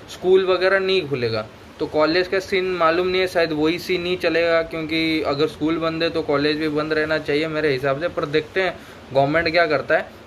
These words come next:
पर I think तुम्हारा वही November last week या फिर December first week से अ-, अगर college नहीं खुलेगा तो आप लोगों का वो जो online classes होता है वो start हो जाएगा। उससे late नहीं करेंगे,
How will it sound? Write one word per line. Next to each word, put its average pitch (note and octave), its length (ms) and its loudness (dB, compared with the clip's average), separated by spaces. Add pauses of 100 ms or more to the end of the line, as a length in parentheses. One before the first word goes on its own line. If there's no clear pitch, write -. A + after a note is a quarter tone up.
(140)
पर F3 260 4
I F3+ 60 -4
think G3 200 -4
तुम्हारा F3 380 2
वही F3 280 0
November E3 540 0
last E3 420 2
week G3 180 0
या F3+ 120 2
फिर B2+ 180 -4
December E3 440 -4
first D3 460 -2
week D#3 160 -6
से F#3+ 200 0
अ-, - 680 -12 (120)
अगर E3 240 6
college E3 460 2
नहीं F#3+ 220 0
खुलेगा E3+ 520 2 (180)
तो E3+ 80 2
आप D#3 280 4
लोगों E3 260 -2
का F3 160 2
वो E3 320 0
जो D3+ 220 0
online D3 480 0
classes D#3 420 -2
होता D3 220 -2
है F3 60 2
वो D#3+ 140 -2
start B2 360 0
हो B2 80 -6
जाएगा। A#2+ 240 0
उससे D#3 380 -2
late E3 320 -2
नहीं F#3 160 -2
करेंगे, D3 380 0